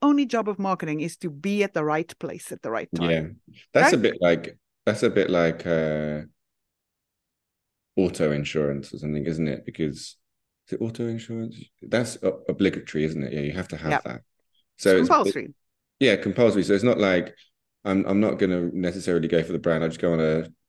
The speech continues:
Speaker 2: comparison site and just see which is the cheapest or whatever. And boom, done. That's your marketing. <laughs> 'Cause
Speaker 1: Mm.
Speaker 2: they, they, they have to have it. This, uh,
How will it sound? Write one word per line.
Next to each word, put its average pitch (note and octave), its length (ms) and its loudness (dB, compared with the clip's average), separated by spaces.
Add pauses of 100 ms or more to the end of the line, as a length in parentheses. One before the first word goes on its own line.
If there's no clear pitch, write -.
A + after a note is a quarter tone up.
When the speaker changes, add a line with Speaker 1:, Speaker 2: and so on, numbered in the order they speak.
(100)
Speaker 2:
comparison E2 640 -2
site C#2+ 460 -6
and D#2 220 -4
just - 160 -8
see D#2+ 240 2
which D2+ 280 -2
is D2 220 -4
the D#2 260 -4 (320)
cheapest C#2+ 500 -4
or C#2+ 100 -2
whatever. C#2 460 -4 (880)
And D#2+ 640 0
boom, D2+ 320 0 (320)
done. D2 400 0 (240)
That's D2 160 -10
your D2+ 100 -4
marketing. D2 580 -6 (100)
<laughs> - 100 -14
'Cause A#2 380 2
Speaker 1:
Mm. - 200 -14
Speaker 2:
they, E2+ 180 4 (1040)
they, F2+ 200 2
they F2 220 2
have F#2+ 200 -2
to G2+ 60 -2
have G2 160 4
it. D#2 120 2
This, E2+ 140 -6
uh, E2+ 80 0